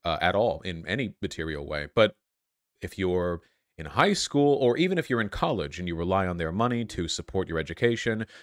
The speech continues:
you are totally, totally dependent on them. And while sometimes it's possible to, like, nut up and get, like, a full-time job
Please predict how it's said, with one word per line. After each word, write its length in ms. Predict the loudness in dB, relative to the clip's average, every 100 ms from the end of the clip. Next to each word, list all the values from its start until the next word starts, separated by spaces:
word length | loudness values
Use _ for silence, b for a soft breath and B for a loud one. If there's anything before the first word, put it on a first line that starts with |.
| -2
you 220 | 6 8
are 180 | 8 6
totally, 520 | 2 4 6 4 0
totally 340 | 0 0 -2
dependent 460 | -6 -6 -6 -6 -10
on 120 | -12
them. 220 | -12 -14 _ _ _
And 100 | 2
while 160 | 4 4
sometimes 540 | 4 0 0 -2 -2
it's 100 | -6
possible 560 | 0 4 4 2 -2 -2
to, 140 | -2 0
like, 300 | 0 0 0
nut 240 | 2 4
up 260 | 2 2 -4
and 180 | -6 -2
get, 200 | 0 2
like, 180 | 0 0
a 60 | -2
full-time 500 | -2 -2 -2 -4 -4
job 360 | 0 0 0